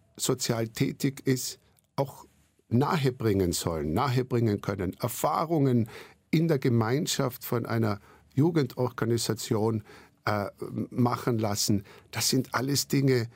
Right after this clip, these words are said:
je früher wir damit beginnen, je früher wir die Jugendlichen abholen an vielleicht Orten, wo sie alleine gelassen sind oder wo sie niemand betreut, umso besser.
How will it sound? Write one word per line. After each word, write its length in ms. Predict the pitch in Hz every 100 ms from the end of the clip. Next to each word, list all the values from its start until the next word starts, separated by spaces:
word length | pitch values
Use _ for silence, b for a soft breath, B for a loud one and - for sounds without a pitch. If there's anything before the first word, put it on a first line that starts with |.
| b
je 140 | - 139
früher 500 | - - 185 202 175
wir 100 | 139
damit 460 | 147 139 139 -
beginnen, 520 | - 123 127 143 127 127
je 120 | 143
früher 480 | - - 180 190 151
wir 100 | 156
die 180 | 151 143
Jugendlichen 640 | 156 165 151 - - 131
abholen 760 | - 196 - - 147 117 98 85 B B B _ _
an 260 | 123 131 131 - -
vielleicht 500 | - 123 123 123 -
Orten, 480 | 120 139 - 127 113
wo 100 | 131
sie 200 | 123 127
alleine 420 | 123 127 - 175
gelassen 440 | 131 104 95 -
sind 220 | 113 107 -
oder 300 | 127 135 123
wo 180 | 139 - - -
sie 260 | - 156
niemand 460 | 143 170 175 160 -
betreut, 560 | 135 139 135 135 135 - b b
umso 340 | - 123 104 104
besser. 400 | 90 87 -